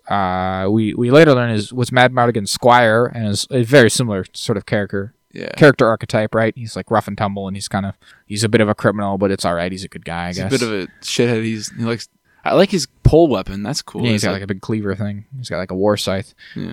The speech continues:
Speaker 1: Yeah, I like, I like him a lot. Uh, Borman is my favorite guy. Um, I'd
Speaker 2: Okay.
Speaker 1: say in general, this show's got some funny moments, and Borman's got a lot of 'em.
Speaker 2: Oh,
Speaker 1: Willow
Speaker 2: yeah.
Speaker 1: also is, is, I think, a bit of a hoot in this. Um, so they try, and so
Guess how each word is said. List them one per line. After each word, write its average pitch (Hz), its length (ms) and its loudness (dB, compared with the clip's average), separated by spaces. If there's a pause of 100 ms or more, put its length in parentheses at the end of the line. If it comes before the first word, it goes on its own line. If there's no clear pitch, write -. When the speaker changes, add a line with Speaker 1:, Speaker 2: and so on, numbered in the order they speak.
Speaker 1:
Yeah, 120 200 6
I - 20 12
like, 143 260 6
I 156 100 6
like 294 140 4
him 135 100 2
a 107 40 -4
lot. 113 340 2
Uh, 123 160 -2
Borman 151 480 -2
is 117 80 -6
my 110 120 -2
favorite 117 260 2
guy. 107 360 -2 (120)
Um, 107 380 -4 (160)
I'd 170 60 4
Speaker 2:
Okay. 196 80 6
Speaker 1:
say 480 100 10
in 262 60 6
general, 147 340 6
this 107 160 -4
show's 117 180 0
got 98 160 -4
some 104 140 -8
funny 117 240 -4
moments, 92 340 -10
and 107 160 -12
Borman's 110 320 -8
got 98 140 -4
a - 20 -4
lot 92 160 -4
of 113 100 -8
'em. 107 200 -10
Speaker 2:
Oh, 139 40 4
Speaker 1:
Willow 202 180 8
Speaker 2:
yeah. 127 40 8
Speaker 1:
also 110 300 2
is, 95 160 -6 (220)
is, 107 140 -16
I 101 140 -6
think, 95 380 -16
a - 100 -20
bit 98 40 -10
of 95 60 -10
a 98 40 -8
hoot 101 240 -4
in 101 80 -10
this. - 180 -10 (720)
Um, 104 140 -6
so 175 160 6
they 170 100 10
try, 117 260 6
and 135 300 2
so 131 460 4